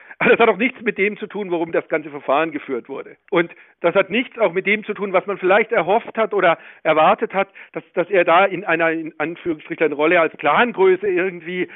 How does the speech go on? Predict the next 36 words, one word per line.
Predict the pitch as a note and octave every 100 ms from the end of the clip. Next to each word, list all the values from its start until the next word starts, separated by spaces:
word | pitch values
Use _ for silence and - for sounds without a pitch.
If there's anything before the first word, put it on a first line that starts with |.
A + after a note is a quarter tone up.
| - -
als, | D#3+ D#3 -
als | E3+ D#3+
Mastermind | D#3 G3+ G3+ G#3+ F3+ F#3 F#3 -
der | F3+
Kriminalität | - F3+ E3 D#3+ D#3 G3+ A3
oder | G3+ D#3
sonst | C#3 - -
irgendwas | F3 D3 D3 -
auftaucht. | D3 C#3+ D3 C3 - _
Beim | C#3+
besten | D#3+ E3+ _ F3
Willen | E3 D#3
nicht. | C3 A#2+ - _ _ _ _
Und | D#3 D3 - _ _ -
das | F3 A#3+ - - _
ist | G#3+ G3+ -
schon, | F#3+ A#3 G#3 - -
also | E3+
da | F#3 F#3+
werden | A#3+ F#3
diese | A#3+ F#3+
Nadelstiche | D#3+ F3 A#3+ A#3+ - G#3+ F#3+ D3+ - _ _ _ _ _
Politik | F#3+ G3+ G3 A3 G#3+ -
aus | F3 E3+
einem | F#3+ F3+ E3
sowieso | F#3 F3 E3 C4+
schon | B3 E3+
problematischen | F3 F3 E3 E3 F3 G#3+ -
Feld, | - F3 D3+ C3
wo | E3
man | F3
aber | F3
sagen | D#3+ E3+ G#3
muss, | F#3
die | F3+
Vorwürfe | - F#3+ G3 G3